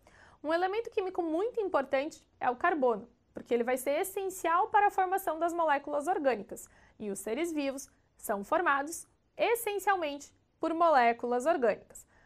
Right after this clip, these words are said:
Vamos entender, então, como é o ciclo biogeoquímico do carbono, ou seja, como que o carbono circula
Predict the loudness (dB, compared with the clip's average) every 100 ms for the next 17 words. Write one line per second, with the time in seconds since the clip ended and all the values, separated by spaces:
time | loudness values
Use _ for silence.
0 | _ 0 2 2 -2 -2 -2 -2 -2 -2
1 | -2 0 0 0 -4 -4 -4 -4 -2 2
2 | 2 2 2 2 0 -4 -10 -6 -6 0
3 | 2 4 2 0 -10 _ 2 2 4 2
4 | 0 -8 _ 4 6 6 2 0 2 2
5 | 4 2 0 -6 -4 -4 -2 2 6 6
6 | 6